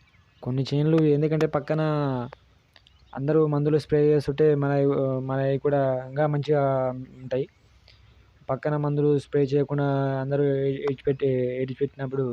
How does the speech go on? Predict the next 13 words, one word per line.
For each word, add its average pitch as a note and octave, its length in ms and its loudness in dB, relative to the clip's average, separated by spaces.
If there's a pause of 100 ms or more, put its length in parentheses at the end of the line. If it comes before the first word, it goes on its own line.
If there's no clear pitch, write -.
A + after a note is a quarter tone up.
(760)
మన C3+ 80 -4 (140)
చేనులో C#3 300 0
వచ్చి C#3 200 -2 (220)
అయితే C3 220 -2
అటాక్ C3 280 -2
చేయడం B2+ 260 -4
జరుగుతుంది. B2 380 -8 (680)
అలాంటప్పుడు C3 440 -2 (100)
మనమైతే C3+ 440 0 (1120)
ఏ - 20 4 (120)
మందులు D3 320 0
స్ప్రే D3+ 140 0 (200)
చేసినా C#3+ 220 -2